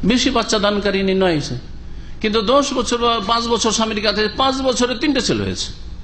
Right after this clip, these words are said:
হ্যাঁ, ওলুদ। তালাক প্রাপ্তা বিধবা, তালাক প্রাপ্তা বিধবাকে ইসলামে বিয়ে করতে হবে এবং বিয়ের ব্যবস্থা করে দিতে হবে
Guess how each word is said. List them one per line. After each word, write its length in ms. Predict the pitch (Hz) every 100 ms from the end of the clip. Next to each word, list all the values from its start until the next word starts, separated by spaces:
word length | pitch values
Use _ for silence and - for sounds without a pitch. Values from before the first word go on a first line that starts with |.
| - -
হ্যাঁ, 320 | 71 127 190 147 95
ওলুদ। 420 | 104 107 170 190 - - - - - - - - - - - - - -
তালাক 240 | 185 175 156
প্রাপ্তা 360 | 151 151 - 147
বিধবা, 420 | 135 135 131 107 92 - -
তালাক 300 | 110 123 185 -
প্রাপ্তা 440 | 180 165 - 156 127
বিধবাকে 680 | 113 143 156 160 147 - 127
ইসলামে 580 | 110 - 135 127 135 131 113 - - -
বিয়ে 200 | - 131
করতে 420 | 127 151 180 185 208
হবে 220 | 202 208 208
এবং 140 | 208 165
বিয়ের 260 | 180 208
ব্যবস্থা 420 | 156 151 226 - 302
করে 180 | 311
দিতে 220 | 311 294 208
হবে 200 | 123